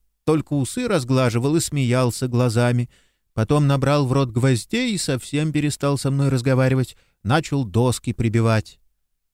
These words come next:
За два раза гвоздь по самую шляпку забивал,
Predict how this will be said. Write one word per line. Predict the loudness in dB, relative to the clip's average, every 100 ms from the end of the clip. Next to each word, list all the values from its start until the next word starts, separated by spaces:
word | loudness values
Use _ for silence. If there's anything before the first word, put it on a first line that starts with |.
| _
За | -4 0 0
два | 0 0
раза | 0 0 -4
гвоздь | -2 0 0 -2 -6 -4
по | -4
самую | 0 2 2 0
шляпку | 0 0 0 -2 -6
забивал, | -4 -2 0 2 0